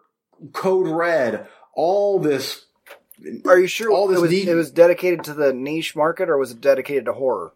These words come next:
Speaker 1: No. It was dedicated to the, that stuff.
Speaker 2: Wow.
Speaker 1: Well, and here's why. Here's why. So there was an employee that used to work there, and he did a complete, uh, selling of, uh, trading in of all of his movies, including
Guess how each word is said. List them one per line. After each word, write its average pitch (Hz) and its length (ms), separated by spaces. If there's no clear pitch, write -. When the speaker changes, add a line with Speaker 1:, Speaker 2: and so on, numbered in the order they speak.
Speaker 1:
No. 110 200
It 151 160
was 151 160
dedicated 143 420
to 139 120
the, 120 340
that 117 280
stuff. - 560
Speaker 2:
Wow. 139 340
Speaker 1:
Well, 143 140
and 147 100
here's 180 220
why. 220 420
Here's 143 220
why. 139 220
So 170 220
there 160 140
was 165 140
an 170 80
employee 240 360
that 180 80
used 156 140
to 185 80
work 117 300
there, 107 420
and 147 320
he 202 400
did 175 160
a 175 100
complete, 175 760
uh, 131 580
selling 165 500
of, 131 260
uh, 135 80
trading 156 340
in 151 100
of 120 220
all 143 200
of 143 80
his 127 140
movies, 104 520
including 196 880